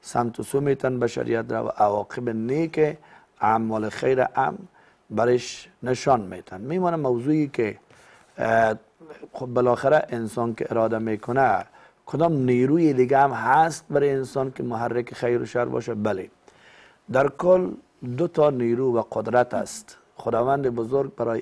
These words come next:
انسان هم استعداد انجام اعمال فجور را داده، هم استعداد انجام اعمال تقوا را.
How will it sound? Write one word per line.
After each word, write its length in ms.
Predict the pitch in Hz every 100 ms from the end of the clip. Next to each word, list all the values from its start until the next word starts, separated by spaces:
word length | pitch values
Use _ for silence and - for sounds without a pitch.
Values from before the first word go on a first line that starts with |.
| -
انسان 640 | 107 110 - 135 143 156 - _ - - _ _ 123
هم 260 | 151 151 120
استعداد 580 | 113 - 117 117 135
انجام 600 | 135 120 117 113 131 127
اعمال 500 | 120 107 110 117 123
فجور 480 | 113 117 107 135 151
را 120 | 147
داده، 260 | 139 131 127
هم 240 | - 120 -
استعداد 540 | 110 - 110 113 113 -
انجام 420 | 107 104 110 117
اعمال 540 | 113 104 101 110 113 117
تقوا 560 | - - - 110 107
را. 100 | 98